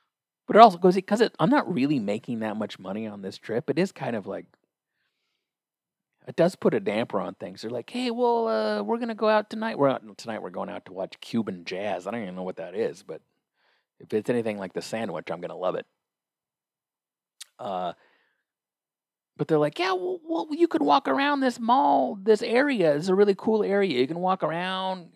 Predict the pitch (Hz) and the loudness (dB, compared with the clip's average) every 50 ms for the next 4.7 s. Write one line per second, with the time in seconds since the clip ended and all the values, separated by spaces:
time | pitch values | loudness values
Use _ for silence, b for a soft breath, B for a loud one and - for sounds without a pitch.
0 | _ _ _ - 180 170 - - 170 143 139 131 151 170 175 180 180 175 170 - | _ _ _ 2 2 2 2 -2 -6 -6 -4 -2 -2 0 0 0 0 -2 -6 -10
1 | - 135 135 131 - 165 175 190 208 240 262 262 - _ _ _ - 196 240 247 | -10 -10 -10 -8 -8 -8 -4 -2 0 0 0 -2 -4 _ _ _ 0 2 2 2
2 | 180 - - - - - - - - 196 - - - 160 - _ - _ _ _ | 2 0 -2 -4 -4 -6 -6 -4 -4 -4 -4 -8 -14 -18 -18 _ -20 _ _ _
3 | _ b b b b b b b _ 190 - - 202 202 214 247 240 247 233 226 | _ b b b b b b b _ 0 4 4 6 6 6 2 2 2 0 -4
4 | 214 - - 202 220 247 277 254 202 170 160 151 180 - | -4 0 0 0 2 2 0 2 4 4 4 2 0 -4